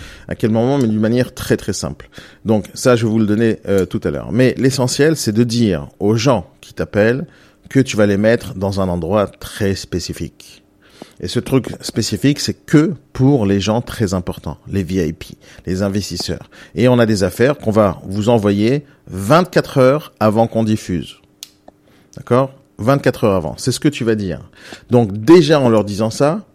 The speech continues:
ils vont avoir le feu aux fesses. Et bien sûr, tu tiens ta promesse. C'est-à-dire que si jamais, «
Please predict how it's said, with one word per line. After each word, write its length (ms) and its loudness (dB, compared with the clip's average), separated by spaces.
ils 100 4
vont 100 4
avoir 220 4
le 60 4
feu 160 -2
aux 80 2
fesses. 440 -6
Et 80 2
bien 160 4
sûr, 240 4
tu 100 2
tiens 220 2
ta 100 4
promesse. 480 -2
C'est-à-dire 340 -2
que 80 -4
si 220 0
jamais, « 380 4